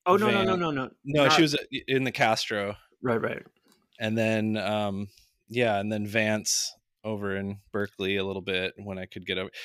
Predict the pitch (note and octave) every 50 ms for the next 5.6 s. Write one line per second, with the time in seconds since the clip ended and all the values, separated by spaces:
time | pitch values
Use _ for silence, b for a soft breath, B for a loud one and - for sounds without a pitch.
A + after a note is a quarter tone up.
0 | B B F3+ F3+ - D3 F#3 F3+ F3+ - D#3+ D3+ E3 E3+ G#3+ G3 E3 D#3 D3+ C#3
1 | C#3 C#3+ C#3+ C3+ A#2 C3+ B2 A2+ G#2+ - B2 A#2 A2+ - - B2 B2+ C3 C3 A2+
2 | A2+ A2 - A#2 B2 A2+ G2+ G2 G2+ G2+ - - - - C3 C3 C3 B2+ A#2 A2
3 | G#2+ G#2+ A2 A2+ A2+ G#2+ G2+ G2 G2 G2 - - G#2+ G#2+ G#2+ G2 F#2+ A2+ A#2 B2+
4 | B2 E2+ G#2 A2+ G#2 G#2 G2+ G2 G2+ G2 - - A2+ G2+ D#2 G2+ G#2+ A2 A2+ A2
5 | G#2 F#2+ - - G2 - - - G2+ G#2 G2 -